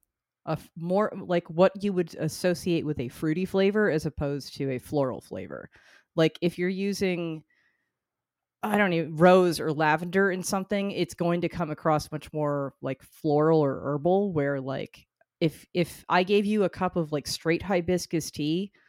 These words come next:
you wouldn't be, uh, I'd be, and be like, you know, "Is this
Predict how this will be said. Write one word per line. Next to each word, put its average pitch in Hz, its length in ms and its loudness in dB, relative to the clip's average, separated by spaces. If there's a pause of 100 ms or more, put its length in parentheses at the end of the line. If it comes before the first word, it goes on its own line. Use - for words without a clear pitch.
(440)
you 165 300 -2
wouldn't 196 380 2
be, 170 140 2
uh, 151 300 2
I'd 170 140 4
be, - 160 0
and 165 180 -4
be 160 140 0
like, 156 300 0 (1040)
you 196 120 2
know, 147 380 2 (1000)
"Is 156 180 2
this - 400 0